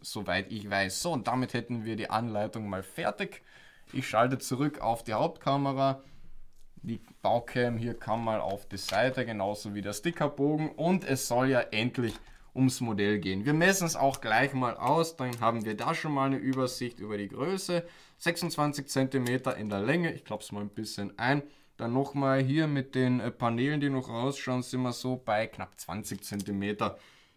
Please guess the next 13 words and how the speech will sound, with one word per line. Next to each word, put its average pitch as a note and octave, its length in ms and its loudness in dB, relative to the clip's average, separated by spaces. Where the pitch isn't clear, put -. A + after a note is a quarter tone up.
in A2 380 -2
der, G2+ 440 4
äh, G2 120 0
Breite. B2 760 2
Und C3 260 2
jetzt, C#3 640 2
ja, C3+ 160 2
Pi E3 280 2
mal D#3 220 8
Daumen, C#3 540 6
zwölfeinhalb A2 680 -2
bis G2+ 160 -6
dreizehn F#2+ 460 -4